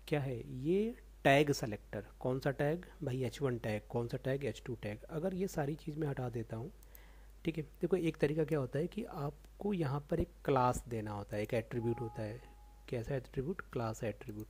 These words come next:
तो class के लिए क्या लिखेंगे? Class, ठीक है। Class के बाद आप यहाँ पे कोई भी नाम दे सकते हो,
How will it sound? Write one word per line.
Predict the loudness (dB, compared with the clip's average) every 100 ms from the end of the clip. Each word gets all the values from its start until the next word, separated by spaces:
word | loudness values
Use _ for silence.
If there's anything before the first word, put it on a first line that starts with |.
| -10
तो |
class | -6 -4 -4
के | -6 -10
लिए | -4
क्या | -4
लिखेंगे? | -4 -4 -6 -8 -10 -20 -20 -20 -20 -20 -14 -2
Class, | 0 0 -4 -14 -18 -20 -12 -8
ठीक | -6 -6
है। | -10 -12 -20 -6
Class | 0 0 0
के | -2 0 0
बाद | 0 -2 -4 -4
आप | -6 -2
यहाँ | -2 -2 -4
पे | -4
कोई | 0 2
भी | 2 0
नाम | 2 2
दे | 0 -2
सकते | -4 -8 -6
हो, | -6